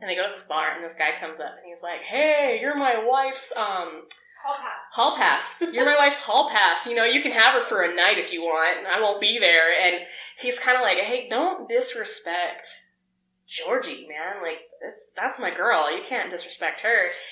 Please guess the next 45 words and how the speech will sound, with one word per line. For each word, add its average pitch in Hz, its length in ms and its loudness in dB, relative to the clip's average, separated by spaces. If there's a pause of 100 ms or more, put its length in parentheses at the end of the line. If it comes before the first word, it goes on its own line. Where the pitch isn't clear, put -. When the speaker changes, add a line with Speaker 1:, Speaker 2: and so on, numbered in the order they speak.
(140)
Speaker 1:
And 196 160 -4
Georgie 277 400 0
actually 220 280 2
stands 185 320 -4
up. 214 300 -4
She's 208 180 -18
like, 190 200 -8
"Don't - 320 -2
ever, 165 520 -2 (420)
ever 196 600 0 (220)
come 214 200 -6
at 247 180 0
him 175 80 -10
like 147 140 -8
that 143 180 -4
again." 147 360 -8 (540)
But - 120 -8
that 254 140 -2
is, - 160 -2
like, - 400 -12
way 147 320 -18
on 165 240 -18
in 165 100 -16
the, 175 60 -20
in - 240 -20
the 165 80 -20
book. 180 220 -18 (260)
They - 80 -20
start 202 320 -8
to 165 80 -10
learn 165 160 -8
a 165 40 -8
little 160 200 -8
more 160 160 0
about 160 180 -2
each 165 140 -10
other. 165 80 -6 (160)
They 165 80 -10
start 285 160 -4
to 233 80 -6
stand 165 240 -4
up - 80 -6
for - 80 -14
each 160 160 -12
other. 151 240 -10